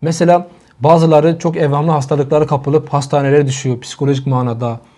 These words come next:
Yani uyuşturucuya başlayanlar oluyor, değil mi? Böyle hayatını mahvedenler oluyor. Aynı şekilde hapishaneye düşenler oluyor. Şimdi o gençlik damarı o kadar şiddetli bir damar ki,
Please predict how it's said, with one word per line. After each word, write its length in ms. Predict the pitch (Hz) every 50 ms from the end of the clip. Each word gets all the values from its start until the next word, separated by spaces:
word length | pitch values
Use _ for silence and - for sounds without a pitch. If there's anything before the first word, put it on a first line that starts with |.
| _ _ _ _ -
Yani 220 | 139 135 135 131 135
uyuşturucuya 600 | 147 147 156 131 - - 156 147 143 143 165 147
başlayanlar 460 | 143 139 135 - 151 139 139 143 151
oluyor, 260 | 147 139 131 131 139 139
değil 120 | 196 196
mi? 160 | 160 123 107 - - _ _ _ _ -
Böyle 160 | 160 170 151
hayatını 360 | 156 151 151 143 151 170 170
mahvedenler 540 | 165 170 156 139 156 147 147 147 151 156 156
oluyor. 340 | 147 135 123 123 117 110 -
Aynı 200 | 147 170 190 196
şekilde 560 | - - 185 170 - 180 170 160 170 180 180 175 - - _ _ - _ _ -
hapishaneye 540 | 151 147 156 135 - 160 165 170 165 175 170
düşenler 360 | 165 - 170 156 151 170 175
oluyor. 380 | 170 156 139 139 139 127 127 131 - _ _ _ _
Şimdi 380 | - - - 170 165 165 175 180 -
o 160 | 180 180 160
gençlik 440 | 143 160 160 156 - - 196 190 185
damarı 280 | 185 160 160 165 180 190
o 80 | 180
kadar 260 | 185 180 165 175 180
şiddetli 460 | 165 - - 156 143 151 160 165 196 170
bir 60 | 165
damar 340 | 185 180 202 240 240 196 -
ki, 200 | 165 127 107